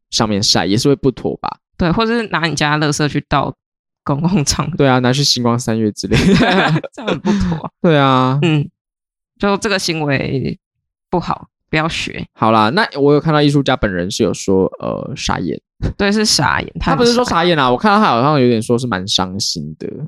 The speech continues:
Speaker 2: 对，
Speaker 1: 嗯。
Speaker 2: 心疼啊。
Speaker 1: 嗯，嗯，嗯。
Speaker 2: 但他没有要苛责民众。
Speaker 1: 嗯。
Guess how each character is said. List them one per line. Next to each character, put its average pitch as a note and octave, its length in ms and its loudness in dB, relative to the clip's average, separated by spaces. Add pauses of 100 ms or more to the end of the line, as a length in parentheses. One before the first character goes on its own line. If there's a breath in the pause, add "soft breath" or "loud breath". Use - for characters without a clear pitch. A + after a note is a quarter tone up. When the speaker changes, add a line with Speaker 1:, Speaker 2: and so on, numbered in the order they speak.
(180)
Speaker 2:
对， E3 360 -2
Speaker 1:
嗯。 F#2 300 -10
Speaker 2:
心 G#3+ 440 0
疼 - 180 0
啊。 D3+ 280 -10
Speaker 1:
嗯， F#2 240 -4
嗯， - 120 -8
嗯。 D#2 200 -10
Speaker 2:
但 C4 120 0
他 C4 140 0
没 A3+ 100 -4
有 F3+ 60 2
要 D#3+ 140 2
苛 E3 280 -2
责 E2 440 -8
民 D3 240 -2
众。 D#3+ 200 -4 (200)
Speaker 1:
嗯。 A#2 420 -2